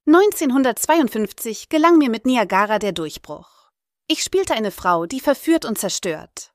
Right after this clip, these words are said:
Ein Bild, das die Presse liebte. Das Publikum war fasziniert. Und plötzlich war ich kein Name mehr auf der Nebentafel.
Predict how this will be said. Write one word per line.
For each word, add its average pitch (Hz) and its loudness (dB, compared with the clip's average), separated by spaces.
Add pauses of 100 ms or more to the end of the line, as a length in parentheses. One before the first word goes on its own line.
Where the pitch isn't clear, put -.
Ein 294 8
Bild, 339 0
das 277 -4
die 277 -2
Presse 262 -6
liebte. 165 -12 (200)
Das 339 4
Publikum 262 -2
war 214 0
fasziniert. - -6 (100)
Und 311 6
plötzlich 330 -4
war 294 0
ich - -12
kein 262 -4
Name 180 0
mehr 175 -2
auf 160 -12
der 180 -6
Nebentafel. 170 -6